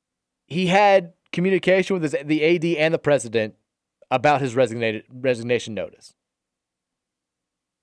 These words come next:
They agreed that his, through his wife's email to all of this.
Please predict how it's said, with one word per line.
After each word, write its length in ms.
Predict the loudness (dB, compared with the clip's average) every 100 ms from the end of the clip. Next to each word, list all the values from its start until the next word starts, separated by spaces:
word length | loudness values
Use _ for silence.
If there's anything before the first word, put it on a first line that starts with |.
| _
They 220 | 0 2
agreed 480 | 2 2 2 2 2
that 100 | 0
his, 260 | 0 -2 -4 _ _ _ -6
through 160 | 0 4
his 160 | 4
wife's 280 | 4 2 2
email 440 | -4 -4 -8 -12 _ _ _ _ _ _ _ _ _ _ _ _ _ _ _
to 80 | -2
all 260 | 2 2 2
of 100 | -4
this. 300 | _ _